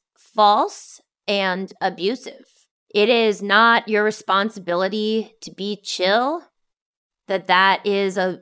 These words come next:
weird, horrible request.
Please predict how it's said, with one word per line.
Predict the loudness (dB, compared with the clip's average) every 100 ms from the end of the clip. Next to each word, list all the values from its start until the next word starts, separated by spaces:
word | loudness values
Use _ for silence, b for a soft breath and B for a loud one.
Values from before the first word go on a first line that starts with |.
| _
weird, | -18 -12 -4 -2 0 -2 -4 -10 _ _ _
horrible | _ -4 2 4 4 2 -2 -4
request. | -8 -4 2 2 2 -10 -18 -20